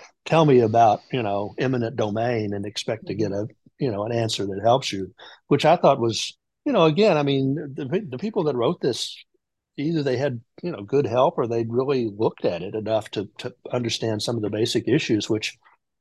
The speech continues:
best I can tell from the U S judges, we,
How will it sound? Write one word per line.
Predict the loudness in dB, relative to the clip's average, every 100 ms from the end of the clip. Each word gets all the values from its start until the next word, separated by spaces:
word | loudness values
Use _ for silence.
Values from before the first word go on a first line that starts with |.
| _ _ -2
best | -2 -2 -6 -4
I | -2
can | -2
tell | 2 4 2
from | 0 -2
the | 2
U | 2
S | 2 0
judges, | -2 -4 -4 -6 -6 -8 -14 -10
we, | -8